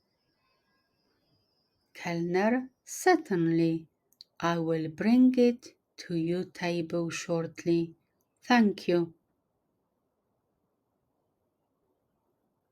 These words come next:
Certainly, I will bring it to your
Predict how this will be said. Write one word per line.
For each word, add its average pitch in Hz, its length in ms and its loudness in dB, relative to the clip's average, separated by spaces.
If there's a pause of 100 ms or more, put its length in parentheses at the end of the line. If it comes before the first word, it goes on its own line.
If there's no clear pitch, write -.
(840)
Certainly, 170 1000 2 (540)
I 175 220 0
will 165 380 -2 (380)
bring 214 540 4
it 269 340 0 (100)
to 185 200 -6
your 175 440 -2